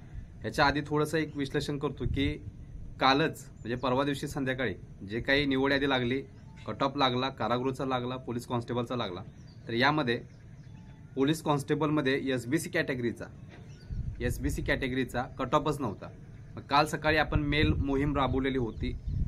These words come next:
आणि काल संध्याकाळी लगेचच ओबीसीचा कट ऑफ त्यांनी ॲड केलेला होता, तुम्हाला सगळ्यांना माहीत आहे. त्याच पद्धतीनं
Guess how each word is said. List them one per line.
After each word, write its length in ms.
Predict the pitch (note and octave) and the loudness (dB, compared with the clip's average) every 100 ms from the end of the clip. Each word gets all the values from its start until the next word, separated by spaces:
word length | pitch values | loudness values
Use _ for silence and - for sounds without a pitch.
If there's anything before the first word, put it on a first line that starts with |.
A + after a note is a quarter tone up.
| - | 0
आणि 140 | A2+ | -4
काल 180 | A#2 C3+ | 0 0
संध्याकाळी 420 | C#3 C3 C#3 C#3 | 2 0 0 2
लगेचच 520 | B2+ C3+ D3+ C3 F#2+ - - - - | 2 4 2 0 -6 -10 -14 -14 -8
ओबीसीचा 520 | A2+ A#2+ C#3 C#3 B2+ C#3+ | -2 0 0 0 -2 -2
कट 260 | C3 - | -2 0
ऑफ 80 | A#2+ | 2
त्यांनी 240 | - A#2+ | 2 4
ॲड 220 | C3 A#2 G2 | 4 4 4
केलेला 220 | G2 F#2 | 2 2
होता, 380 | F2+ - - - - - | -4 -4 -6 -8 -10 -10
तुम्हाला 200 | A2 B2 | -4 -4
सगळ्यांना 260 | B2 A#2 B2 | -2 -2 0
माहीत 200 | B2+ G#2+ | 2 0
आहे. 100 | - - - - - - | -4 -12 -16 -18 -16 0
त्याच 180 | D3 D#3+ | 4 4
पद्धतीनं 400 | D#3+ D3+ D3+ C3+ | 2 -2 0 0